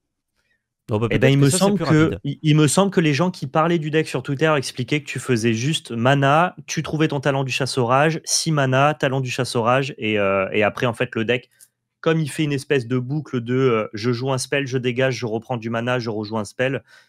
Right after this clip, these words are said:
Speaker 2: tu commences à développer un board avec ton talent.
Speaker 1: Ah, c'est peut-être suffisant, ok. Euh, ben ouais, du coup, comme tu dis, talent de chasse-orage qui est, euh, également un kill. Euh, on fait une petite loutre, donc ça fera du mana plus tard.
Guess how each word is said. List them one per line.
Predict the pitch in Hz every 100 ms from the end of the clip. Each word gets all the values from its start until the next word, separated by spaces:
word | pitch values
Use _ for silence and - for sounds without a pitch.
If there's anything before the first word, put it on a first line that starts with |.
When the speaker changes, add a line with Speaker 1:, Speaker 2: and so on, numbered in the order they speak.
| _
Speaker 2:
tu | -
commences | 107 110 110
à | 104
développer | 104 101 101
un | 107 101
board | 113 110
avec | 104
ton | -
talent. | 95 95 90 - _ _
Speaker 1:
Ah, | 123
c'est | 143 107
peut-être | 131 - 127
suffisant, | - 120 98 -
ok. | 127 - - _ - - _
Euh, | 101 101 101 98 101 98
ben | 104
ouais, | 117 117
du | 104
coup, | - 110
comme | 104
tu | 98 -
dis, | 101 113
talent | 117 110
de |
chasse-orage | - 110 120 117
qui | - 107 104
est, | -
euh, | 95 92 92 92
également | - 107 113 110
un | 95
kill. | - 147 165 _ _ _ -
Euh, | 95 95
on | 107
fait | -
une | 123
petite | - 113
loutre, | 127 127 _
donc | 90 87
ça | -
fera | - 101
du | 95
mana | 92 92
plus | -
tard. | - 113 147